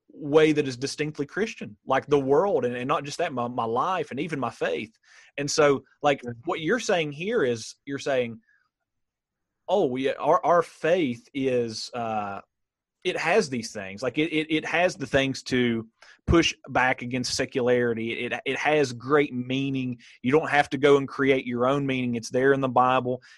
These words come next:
Speaker 1: And whenever you get a handle on this thing,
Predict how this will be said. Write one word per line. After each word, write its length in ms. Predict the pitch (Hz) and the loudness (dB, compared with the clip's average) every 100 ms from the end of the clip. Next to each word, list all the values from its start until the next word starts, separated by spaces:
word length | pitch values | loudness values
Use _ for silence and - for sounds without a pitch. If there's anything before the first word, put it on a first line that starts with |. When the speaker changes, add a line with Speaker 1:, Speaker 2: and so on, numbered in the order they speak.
| - | -8
Speaker 1:
And 120 | 110 | -2
whenever 220 | 127 123 | 0 2
you 140 | 123 120 | 2 4
get 120 | 131 | 4
a 60 | |
handle 500 | 117 156 165 165 143 | 2 0 0 4 2
on 220 | 135 123 120 | 4 0 0
this 260 | 117 - | -2 -2
thing, 460 | 123 123 120 123 | 0 2 2 0